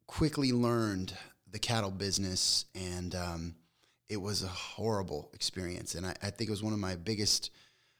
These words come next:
I, I, you know, in retrospect, it wasn't a mistake, but it was, it was a big failure at that time. I was, um,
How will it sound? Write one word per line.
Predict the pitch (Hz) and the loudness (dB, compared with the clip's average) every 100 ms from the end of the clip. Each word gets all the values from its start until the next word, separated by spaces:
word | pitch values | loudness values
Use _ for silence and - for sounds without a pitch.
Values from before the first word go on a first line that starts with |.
| _ - | _ -6
I, | 117 127 | -2 0
I, | |
you | 127 | 2
know, | 117 | 2
in | 110 | 2
retrospect, | 110 120 - - 101 | 2 0 0 0 -2
it | 90 | -2
wasn't | 110 113 | 0 0
a | 92 | 2
mistake, | - - 131 - | 2 2 0 -4
but | 90 | -6
it | 90 | -4
was, | 90 | -4
it | 85 - | -8 -10
was | 98 90 | -10 -8
a | |
big | 80 113 110 | -6 -2 -2
failure | - 107 98 95 | -2 0 0 0
at | 90 | -2
that | 90 87 | -4 -4
time. | 110 104 92 | 0 0 0
I | |
was, | 92 90 - - - | 0 2 2 0 -4
um, | 87 - - | -8 -6 -8